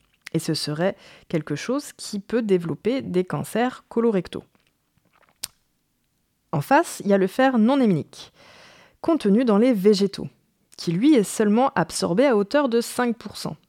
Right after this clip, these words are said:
Donc cinq pour cent versus trente pour cent, on peut se dire, bon, il y a un problème de rentabilité.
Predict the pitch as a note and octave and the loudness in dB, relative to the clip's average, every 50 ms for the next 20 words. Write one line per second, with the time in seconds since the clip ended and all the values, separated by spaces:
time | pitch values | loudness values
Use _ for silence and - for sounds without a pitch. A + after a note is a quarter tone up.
0 | _ - E3+ E3+ E3+ D#3+ - - F#3+ F3 E3+ - - E3+ - - A3 A3+ G#3+ F#3+ | _ -10 -6 -6 -6 -6 -4 -4 -2 -2 -2 -4 -8 -8 -4 -2 0 2 2 2
1 | F3 - - - F#3 E3+ - - - - - F3 E3 D#3+ - D#3+ E3 - B3+ C4 | 0 -2 -2 -6 -8 -8 -10 -14 -10 -6 -4 -4 -4 -4 -4 -8 -4 -2 -2 -2
2 | B3 G3+ - F3+ F#3 F3+ F#3 A3 A#3+ B3 A3 F#3+ F3 D3+ D#3 - _ _ - E3 | -2 -2 -2 -4 -4 -2 0 0 0 0 0 -2 -4 -6 -6 -10 _ _ -8 -4
3 | E3 E3 E3+ - - F#3+ A3+ A#3+ G#3+ G3 F#3 G3 G#3 G3 G#3 F#3+ F3+ F#3 F#3+ F#3+ | -4 -2 -2 -2 0 0 0 2 2 2 2 0 0 0 0 -2 -2 -2 -4 -6
4 | - - C#3+ | -6 -6 -10